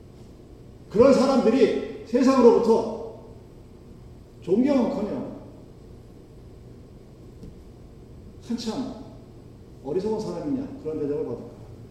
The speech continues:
성경의 답은 딱 하나입니다. 말씀을 보고 듣기는 하는데 그 말씀이 내 안에서 죽지 않습니다. 그러니까 내 안에 있는 액자 속에 그림으로만 남아있어.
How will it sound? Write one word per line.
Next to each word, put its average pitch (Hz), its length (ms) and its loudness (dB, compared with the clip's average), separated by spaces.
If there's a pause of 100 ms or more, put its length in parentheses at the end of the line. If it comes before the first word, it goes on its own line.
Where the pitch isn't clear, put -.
(840)
성경의 180 380 -8
답은 139 400 -6 (960)
딱 160 220 -16
하나입니다. 190 340 -10 (1200)
말씀을 196 680 2
보고 - 640 0
듣기는 233 340 -2
하는데 214 420 -2
그 220 80 0
말씀이 208 800 -2 (420)
내 175 140 -2
안에서 202 240 -2
죽지 - 240 -4
않습니다. 180 480 -6 (420)
그러니까 196 200 2
내 214 100 6
안에 220 140 6
있는 214 160 4
액자 233 260 0
속에 220 760 0 (180)
그림으로만 226 540 4
남아있어. 147 440 -4